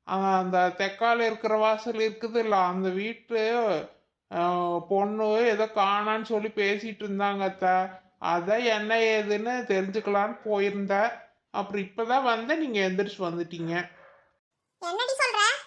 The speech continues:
Speaker 2: அப்புறம் அந்த புள்ள எங்க இருக்குது, என்ன ஏதுன்னு தெரிஞ்சுதா?
Speaker 1: என்னத்த பண்றது, அங்க ஒரே பிரச்சனையா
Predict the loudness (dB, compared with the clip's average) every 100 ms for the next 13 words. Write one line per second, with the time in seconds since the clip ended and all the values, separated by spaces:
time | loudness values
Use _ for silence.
0 | -14 -4 -2 -2 -2 0 0 0 -4 -2
1 | -2 0 2 2 2 0 -2 -2 -2 0
2 | 0 -2 -14 _ _ _ _ _ _ _
3 | _ _ _ _ _ _ _ -6 -4 -2
4 | -2 0 2 2 2 -2 -2 0 2 2
5 | 2 -2 -6 _ _ -8 -4 0 2 2
6 | 2 0 -2 -4 -4 -2 2